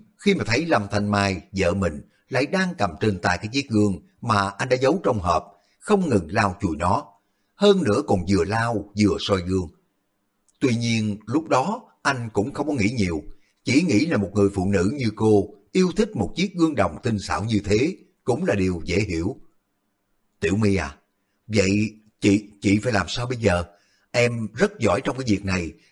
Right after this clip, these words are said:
em có thể giúp chị trừ tà hóa sát không vậy?" Lâm Thanh Mai lo lắng nói, "Chị yên tâm đi, em sẽ nghĩ cách giúp chị. Chỉ là thời gian này á, nếu mà chị phát hiện có gì bất thường,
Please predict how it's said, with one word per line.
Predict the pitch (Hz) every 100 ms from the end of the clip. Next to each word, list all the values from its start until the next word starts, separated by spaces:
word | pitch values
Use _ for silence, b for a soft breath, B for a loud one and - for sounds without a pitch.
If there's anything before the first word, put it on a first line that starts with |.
| b
em | 151
có | 185
thể | 139 101
giúp | 151 208 -
chị | 110 98 - -
trừ | 123 104
tà | 95 98 87
hóa | 101 190
sát | - 175 202
không | 180
vậy?" | 139 113 156 - _ _ _ _ _ _ _ _
Lâm | 90 101 87
Thanh | 104 98
Mai | 98 95 90
lo | 87 85
lắng | 78 92
nói, | 98 98 135 _ _ _ _ _ _ _
"Chị | 98 90 95 107 - _ _
yên | - 123 110
tâm | 113 107
đi, | 107 110 85 b b
em | - 151 143
sẽ | - 127
nghĩ | 90
cách | 92 -
giúp | - 165
chị. | - 98 101 - _ _ _ _ _ _
Chỉ | 127 127
là | 208 113
thời | 113 110
gian | 107 302 123
này | 95 92
á, | 107 -
nếu | 107 139
mà | 208 151
chị | 87
phát | 92 170 -
hiện | 95 92
có | 98 147
gì | 98
bất | 98 -
thường, | 98 90 80